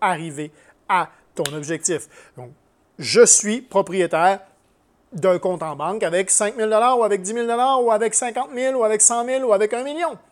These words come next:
OK ? Tout dépendant, ce qui te fait pas peur comme objectif. Je suis quelqu'un qui voyage. Et là, mets de la clarté, qui voyage à tel endroit. Parce que c'est là que tu veux aller voyager.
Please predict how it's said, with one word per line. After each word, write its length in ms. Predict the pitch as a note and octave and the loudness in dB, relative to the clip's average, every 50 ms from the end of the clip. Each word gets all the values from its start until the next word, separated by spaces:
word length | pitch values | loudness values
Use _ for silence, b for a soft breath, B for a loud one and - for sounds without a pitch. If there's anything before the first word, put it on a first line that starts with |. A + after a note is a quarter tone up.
| _ _ _ - | _ _ _ -16
OK ? 180 | D#3 C#3 - A#3 C4+ C4 B B B B B B B B B _ _ _ _ _ _ _ _ | -6 0 0 0 0 0 B B B B B B B B B _ _ _ _ _ _ _ _
Tout 140 | - F3 F3 | -10 -8 -4
dépendant, 540 | D#3 F3 E3 E3 D#3 D3+ D3+ D#3+ G3 A#3+ C#4+ - b b b | -4 -4 -4 -4 -6 -6 -2 -2 -2 -2 -2 -6 b b b
ce 140 | - - - | -6 -6 -6
qui 120 | - E3 | -6 -6
te 60 | - - | -8 -4
fait 160 | - F3+ F#3+ | -2 -2 0
pas 160 | - G#3+ G3 | 2 2 2
peur 380 | G3+ G#3+ G#3+ A#3 B3 A3+ - - | 4 4 4 4 2 0 0 -2
comme 140 | G3+ F#3 | -2 0
objectif. 480 | F#3+ G3 F3 A3 A#3+ - - C#4 B3+ - - b b b b b | 0 -2 -4 -6 -6 -6 -4 -4 -4 -6 -8 b b b b b
Je 200 | B2 A#2 G3 F#3 | -2 2 2 4
suis 320 | - - - G3+ A#3 A#3+ | 4 4 2 2 0 0
quelqu'un 300 | A#3 - - - G#3 A3 | 0 0 0 0 -2 -2
qui 140 | G#3 - G3 | -2 -6 -4
voyage. 580 | E3 F#3 F#3+ G3 G#3+ A#3 B3 A#3+ G3 D3 - B B B B B | 0 0 2 2 2 0 0 -2 -4 -6 -8 B B B B B
Et 140 | - E3 F3+ | -4 0 4
là, 140 | G3 A3 A#3 | 4 4 4
mets 240 | G#3+ A3 A3+ A#3 G#3 | 4 2 0 0 2
de 80 | G#3+ | 2
la 100 | A3 G3 | 2 0
clarté, 480 | G3+ - A3 G#3+ G3+ - - B3 B3 G3 | 0 0 -2 -2 -2 -2 -2 -2 -2 -4
qui 140 | - - E3 | -6 -10 -8
voyage 580 | D3 E3 F3 F3 F3+ G3+ A3 A#3 A3+ G#3 - - | -2 0 2 4 6 6 6 4 4 0 -2 -2
à 240 | G#3+ G#3 G#3 G#3+ G#3 b b b b b _ - | 0 2 2 2 0 b b b b b _ 4
tel 180 | A#3 G#3+ G#3+ | 6 6 6
endroit. 560 | G#3+ G#3 G#3+ G#3 F#3 F#3 F#3+ B3+ C4+ B3+ G#3+ - - _ _ _ | 6 6 2 2 0 2 2 2 2 2 0 -4 -12 _ _ _
Parce 180 | - C#3+ - - | -10 -8 -6 -4
que 60 | E3+ | -2
c'est 180 | - - E3+ F3 | 0 0 0 2
là 200 | G#3+ C4 C4+ - | 4 4 4 4
que 100 | - - | 2 -6
tu 80 | A3+ | -6
veux 160 | G3+ A3+ A#3 | -2 0 0
aller 140 | A#3 A3+ A#3 | 0 0 -2
voyager. 560 | G#3 A3 G#3+ A3 A3 A3 A3+ C#4+ C4+ G#3+ - | 0 0 2 2 2 0 -2 -4 -6 -6 -8